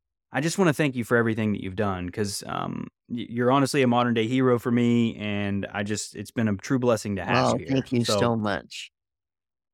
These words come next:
Speaker 1: Well, so Doctor Paul, before we part ways, is there anything that you would like to share with the audience,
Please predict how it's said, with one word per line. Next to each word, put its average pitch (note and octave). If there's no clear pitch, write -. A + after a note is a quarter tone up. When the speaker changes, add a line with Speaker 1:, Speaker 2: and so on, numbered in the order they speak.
Speaker 1:
Well, F3+
so G3
Doctor G#3+
Paul, F#3+
before F#3
we G3+
part E3+
ways, B2+
is C#3+
there D3+
anything F3+
that E3
you E3
would D#3
like D#3
to -
share E3
with D3+
the C3+
audience, D#3